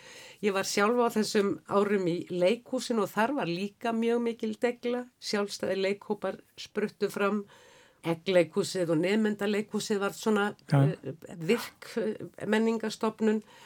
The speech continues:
Speaker 1: Frú Emilía, skulum ekki, og forlög eins og Bjartur verður til, sem að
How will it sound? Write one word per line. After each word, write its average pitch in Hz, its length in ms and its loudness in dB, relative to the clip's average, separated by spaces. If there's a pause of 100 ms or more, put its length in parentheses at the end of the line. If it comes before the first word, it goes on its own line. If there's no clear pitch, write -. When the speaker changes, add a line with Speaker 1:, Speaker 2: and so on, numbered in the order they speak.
(380)
Speaker 1:
Frú 185 160 -2
Emilía, 220 760 2 (120)
skulum 208 300 -4
ekki, - 320 -8
og 180 100 -8
forlög 202 460 2
eins 160 100 -4
og 190 100 -4
Bjartur 214 460 -2
verður 214 300 -2
til, 233 220 -2
sem 202 200 -4
að 196 220 -4